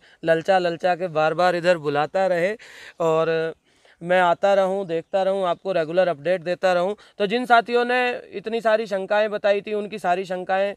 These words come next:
मेरे हिसाब से ख़त्म हो गई होंगी। फिर भी अगर कोई शंका बनती है, तो भाई कमेंट करो और बने रहो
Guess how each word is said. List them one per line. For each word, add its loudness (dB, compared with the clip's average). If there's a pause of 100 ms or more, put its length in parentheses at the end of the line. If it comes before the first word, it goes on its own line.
(240)
मेरे 0
हिसाब 2
से -4
ख़त्म -4
हो -4
गई -2
होंगी। -4 (180)
फिर -2
भी -2
अगर 2
कोई -2
शंका 0
बनती -6
है, -2
तो -8
भाई -2
कमेंट -6
करो -4 (340)
और 0 (600)
बने 2
रहो 4